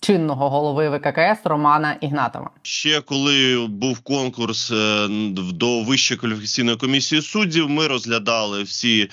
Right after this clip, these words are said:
Speaker 2: е, кандидатури, які були, в тому числі на предмет того, чи мають, чи не мають вони, е, російський паспорт. І, звісно, коли в одній,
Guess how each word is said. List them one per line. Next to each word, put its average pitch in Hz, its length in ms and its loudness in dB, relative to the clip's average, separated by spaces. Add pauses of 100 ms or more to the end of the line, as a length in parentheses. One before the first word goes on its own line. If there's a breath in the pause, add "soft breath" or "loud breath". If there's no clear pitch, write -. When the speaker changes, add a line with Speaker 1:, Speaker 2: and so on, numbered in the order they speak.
(320 loud breath)
Speaker 2:
е, 101 180 2
кандидатури, 131 800 0
які 147 240 0
були, 135 280 0
в - 80 -8
тому 156 260 -2
числі 127 320 -4
на 131 140 0
предмет 117 440 -4
того, 135 320 -2
чи 117 220 -2
мають, 127 420 0
чи - 120 -6
не 110 100 -2
мають 127 340 0
вони, 113 240 -2
е, 101 560 -4
російський 123 500 -2
паспорт. 87 500 -6
І, 120 80 -2
звісно, 156 400 -2
коли 135 260 -2
в 123 80 -2
одній, 131 420 0